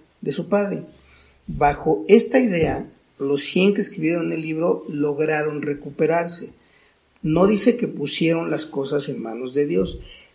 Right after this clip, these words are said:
dice que decidieron, quisieron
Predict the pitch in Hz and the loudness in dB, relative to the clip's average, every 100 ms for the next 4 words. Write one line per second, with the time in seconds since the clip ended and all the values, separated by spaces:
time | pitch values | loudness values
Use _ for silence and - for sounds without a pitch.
0 | - 156 202 - 156 147 135 147 - 147 | -6 0 2 2 -2 -4 -4 -6 -6 -8
1 | 143 160 160 135 - - 160 - - 202 | -4 -2 -2 -2 -6 -8 -6 -4 2 6
2 | 196 165 - | 6 4 -6